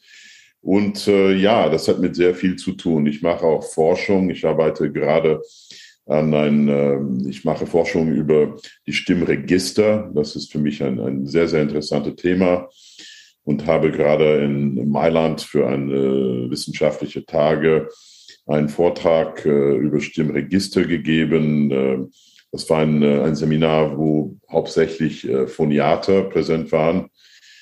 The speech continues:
Ich, äh, schreibe auch, äh, einen Artikel über die Musik von, äh, Mary Bauermeister, die zweite Ehefrau von Stockhausen und die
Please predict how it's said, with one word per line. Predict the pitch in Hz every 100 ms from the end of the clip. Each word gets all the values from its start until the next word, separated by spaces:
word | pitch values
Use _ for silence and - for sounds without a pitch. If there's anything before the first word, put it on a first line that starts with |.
| _ _
Ich, | 87 80 - 87
äh, | 80 78
schreibe | - 85 85 87 87 82 78 -
auch, | 78 85 82 -
äh, | 80 71 71 71 67 65 _ - _
einen | - 78
Artikel | 78 95 - 90
über | 73 76
die | 73
Musik | 80 78 73 - 95 107 - - _
von, | - 78 73 71
äh, | 71
Mary | 73 80 82
Bauermeister, | 73 76 85 90 67 64 - 82 80
die | 73 71
zweite | 71 76 71 78
Ehefrau | 71 73 73 - 73 69 65 - _ _ _ -
von | 76
Stockhausen | 73 82 80 76 76 76 76
und | 62 71 71
die | 71 69 65